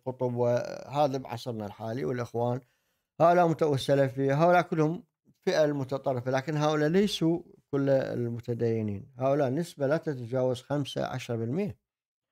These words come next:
أيضًا هنالك من جهة من الملحدين حتى على مستوى العالم، مثل دوكنز وغيره، هؤلاء يناصرون العلم ويعتبرون الدين، الدين شيء سيء، لكن هؤلاء أيضًا أن العلم لي-، لا يقدم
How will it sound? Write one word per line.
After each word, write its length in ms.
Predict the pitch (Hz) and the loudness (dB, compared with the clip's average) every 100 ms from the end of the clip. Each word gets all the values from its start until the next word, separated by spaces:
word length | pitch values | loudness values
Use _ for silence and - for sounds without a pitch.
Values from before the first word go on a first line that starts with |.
| _ _ - | _ _ 4
أيضًا 300 | 220 254 214 | 6 6 4
هنالك 560 | 165 156 156 151 143 | 4 4 4 2 0
من 420 | 143 143 139 139 123 | -4 -2 -4 -6 -8
جهة 340 | 143 139 127 | -4 -2 0
من 140 | 123 | -2
الملحدين 680 | 120 120 120 110 120 117 131 | -4 -2 -4 -4 -6 -4 -4
حتى 300 | 120 135 - | -4 -8 -6
على 140 | 110 110 | -4 -4
مستوى 360 | 107 - 113 | -6 -6 -4
العالم، 400 | 104 101 123 135 | -2 0 0 0
مثل 260 | 123 107 104 | -2 -6 -2
دوكنز 460 | 131 127 127 110 110 | -2 -2 -4 -6 -6
وغيره، 300 | 110 110 107 | -4 -2 0
هؤلاء 480 | 143 156 175 175 _ _ - | 2 4 2 0 _ _ -2
يناصرون 680 | 165 180 175 156 160 151 143 | 2 4 2 2 0 0 0
العلم 380 | 131 135 139 | 0 -2 -2
ويعتبرون 580 | 135 117 123 117 123 120 | -2 -2 -4 -2 0 0
الدين، 440 | 113 113 117 120 123 117 | -2 -2 -2 -2 -4 -8
الدين 360 | 110 110 120 | -8 -4 -4
شيء 460 | 104 - 113 110 - | -4 -4 -4 -6 -12
سيء، 380 | - 113 98 - _ _ _ - | -8 -6 -6 -8 _ _ _ -6
لكن 240 | 131 170 | -4 0
هؤلاء 500 | 156 156 151 147 - | 2 4 4 2 2
أيضًا 340 | 151 131 135 - - | -2 -2 -4 -6 -6
أن 120 | 123 | -4
العلم 380 | 120 143 139 143 | -4 -4 -2 0
لي-، 200 | 175 165 | 2 2
لا 240 | 139 147 | 2 2
يقدم 320 | 151 151 143 | 2 0 -4